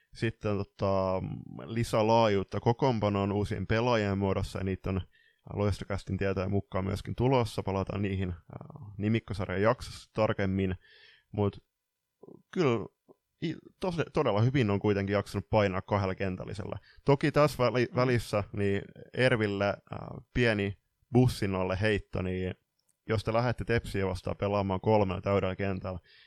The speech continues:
Speaker 1: niin kyllä sen pelitemmon pitäisi, pitäisi tota tylsyttää Tepsin, Tepsin eväät, äh, neljässäkin ottelussa oikeasti.
Speaker 2: Joo, ja kyllä siinä varmaan niinku jälkikäteen, nyt jos mietitään, niin yksi niitä isoja pointteja, mikä mekin nostettiin esille, oli tässä se kokemus vastaan nuoruus
Speaker 1: Mm.
Speaker 2: tässä ottelusarjassa. Että toki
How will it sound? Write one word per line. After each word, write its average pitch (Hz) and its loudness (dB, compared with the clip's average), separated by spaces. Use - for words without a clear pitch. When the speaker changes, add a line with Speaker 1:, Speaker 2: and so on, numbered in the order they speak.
Speaker 1:
niin 92 -4
kyllä 101 -2
sen 98 -2
pelitemmon 104 -2
pitäisi, 98 -4
pitäisi 101 -2
tota - -6
tylsyttää 101 -2
Tepsin, 98 -6
Tepsin 131 -2
eväät, 110 0
äh, - -10
neljässäkin 113 0
ottelussa - -6
oikeasti. - -14
Speaker 2:
Joo, 139 -2
ja 139 -4
kyllä 135 -8
siinä 139 -6
varmaan 131 -2
niinku 123 -8
jälkikäteen, 123 -6
nyt 113 -14
jos 113 -6
mietitään, 110 -8
niin 104 -16
yksi 110 -12
niitä 113 -10
isoja 113 -4
pointteja, 110 -6
mikä 113 -8
mekin 113 -8
nostettiin 110 -12
esille, 110 -10
oli 104 -10
tässä 104 -12
se 110 -8
kokemus 110 -8
vastaan 110 -10
nuoruus 117 -4
Speaker 1:
Mm. 120 -4
Speaker 2:
tässä 107 -10
ottelusarjassa. 98 -12
Että 101 -14
toki 135 -6